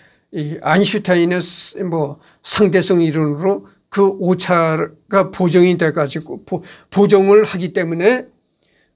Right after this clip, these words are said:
그저 지피에스 오차라는 게, 것이 한 일 미터에서 오 미터,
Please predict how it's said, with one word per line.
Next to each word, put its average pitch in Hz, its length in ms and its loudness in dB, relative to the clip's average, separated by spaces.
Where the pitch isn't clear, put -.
그저 175 460 0
지피에스 196 520 2
오차라는 170 600 -2
게, 165 200 -6
것이 165 280 -4
한 170 260 -4
일 196 200 4
미터에서 170 420 0
오 175 240 -4
미터, 151 280 -2